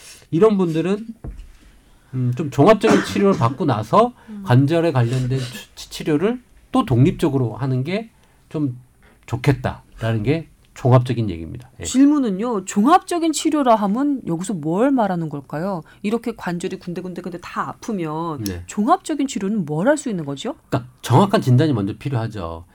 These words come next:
Speaker 1: 이런 분들이 우선 뭐 류마티스 관절염인지
Speaker 2: 어.
Speaker 1: 뭐 신경성으로 오는 근육경직으로 해서 전체가 아픈 건지,
Speaker 2: 음,
Speaker 1: 예.
Speaker 2: 음, 음.
Speaker 1: 근육의 문제인지 이런 것들을 전반적으로 파악해서 그걸 먼저 치료해서 풀어놓으면
Speaker 2: 음.
Speaker 1: 좀 달라져요.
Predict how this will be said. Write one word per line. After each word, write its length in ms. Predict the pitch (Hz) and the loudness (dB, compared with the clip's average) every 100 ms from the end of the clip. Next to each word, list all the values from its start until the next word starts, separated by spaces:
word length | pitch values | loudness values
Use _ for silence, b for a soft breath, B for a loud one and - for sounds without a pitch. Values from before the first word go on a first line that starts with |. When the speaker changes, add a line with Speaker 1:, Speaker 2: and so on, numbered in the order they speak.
| b b | b b
Speaker 1:
이런 220 | 139 196 190 | 0 2 2
분들이 440 | 180 165 170 190 | 0 -2 -2 -2
우선 260 | 147 131 160 | -2 0 2
뭐 160 | 131 120 | 2 2
류마티스 480 | 113 156 - 151 | 4 4 2 -4
관절염인지 800 | 123 101 101 92 85 82 82 78 - | -4 -2 -2 -6 -6 -12 -14 -18 -18
Speaker 2:
어. 560 | 185 170 160 156 160 160 | -16 -14 -14 -14 -16 -10
Speaker 1:
뭐 240 | 110 95 | -6 -6
신경성으로 960 | 90 - 202 208 208 202 196 185 170 165 | -8 -6 -4 -2 -2 -2 -4 -2 -2 0
오는 200 | 147 156 | -2 -2
근육경직으로 920 | - 151 208 202 170 156 160 151 135 | 2 2 2 2 0 0 -2 -2 0
해서 120 | 127 123 | 0 0
전체가 400 | 120 104 131 107 | -2 -2 0 -2
아픈 260 | - 117 | 0 2
건지, 360 | 113 87 82 87 | 2 0 -8 -10
Speaker 2:
음, 260 | 185 170 156 | -8 -8 -6
Speaker 1:
예. 140 | 104 98 | -6 -6
Speaker 2:
음, 40 | |
음. 460 | 165 185 175 165 165 | -6 -6 -6 -8 0
Speaker 1:
근육의 400 | 143 156 202 196 | 4 4 6 4
문제인지 440 | 135 110 107 101 | 2 0 -4 -4
이런 160 | 143 180 | -2 -2
것들을 300 | 170 165 156 | -4 -6 -8
전반적으로 640 | 107 110 180 175 170 165 | -4 -2 -2 -2 -2 -4
파악해서 500 | 127 190 190 180 165 | -2 -2 -2 -4 -8
그걸 260 | 135 127 208 | 0 4 4
먼저 240 | 156 131 | 4 0
치료해서 380 | 123 - 170 151 127 | -4 -4 -4 -4 -8
풀어놓으면 720 | - 226 147 107 143 165 82 | -4 -2 0 0 0 -2 -2
Speaker 2:
음. 260 | 185 170 151 | -2 0 -2
Speaker 1:
좀 120 | 190 | -4
달라져요. 420 | 185 98 92 90 | -2 -4 -4 -8